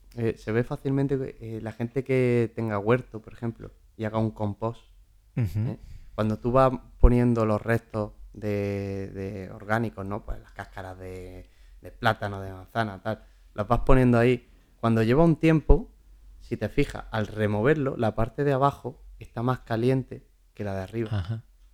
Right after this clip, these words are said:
Speaker 1: Por,
Speaker 2: Pero
Speaker 1: porque
Speaker 2: eso
Speaker 1: se ve más compactado, reaccionan
Speaker 2: Pero no es
Speaker 1: los
Speaker 2: por la reacción química exotérmica que se pueda generar allí.
Speaker 1: También. O sea,
Speaker 2: Que sí, que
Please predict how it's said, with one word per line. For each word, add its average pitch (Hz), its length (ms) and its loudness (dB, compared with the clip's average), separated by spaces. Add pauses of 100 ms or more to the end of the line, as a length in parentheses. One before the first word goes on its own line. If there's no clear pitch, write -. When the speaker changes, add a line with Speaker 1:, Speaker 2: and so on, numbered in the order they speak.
(220)
Speaker 1:
Por, 107 160 2
Speaker 2:
Pero 101 160 2
Speaker 1:
porque 113 220 2
Speaker 2:
eso 113 100 -4
Speaker 1:
se 117 60 0
ve 117 120 4
más 127 180 4
compactado, 131 760 0
reaccionan 135 840 0 (280)
Speaker 2:
Pero 107 160 0
no 117 60 0
es 110 40 -2
Speaker 1:
los 107 80 -2
Speaker 2:
por 113 80 0
la 113 100 2
reacción 113 440 -2
química 113 340 -6
exotérmica 110 580 -4
que 104 80 -6
se 104 120 -4
pueda 104 180 -2
generar 104 360 0
allí. 104 220 0
Speaker 1:
También. 101 180 -6 (680)
O - 60 -20
sea, 104 120 -2
Speaker 2:
Que - 40 -18
sí, - 60 -20 (120)
que - 0 -